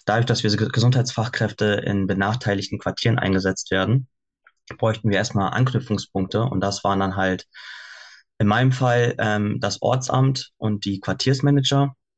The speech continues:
und, ähm, die haben uns halt die Alltagsstrukturen zur Verfügung sch-, gestellt, die die jeweiligen Stadtteile haben.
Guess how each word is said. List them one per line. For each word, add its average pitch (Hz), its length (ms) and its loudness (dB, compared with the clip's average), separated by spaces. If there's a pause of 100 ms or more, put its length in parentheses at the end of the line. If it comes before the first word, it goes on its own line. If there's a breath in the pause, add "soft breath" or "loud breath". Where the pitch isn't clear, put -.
(120)
und, 101 460 0
ähm, 95 380 0
die 104 140 0
haben 104 260 2
uns 98 200 -2
halt 95 340 -2
die - 100 -2
Alltagsstrukturen 101 1000 -2
zur 90 160 -4
Verfügung 95 380 0
sch-, - 180 -4
gestellt, 101 460 2
die 95 80 2
die 92 100 4
jeweiligen 95 440 2
Stadtteile 90 500 -2
haben. 110 340 2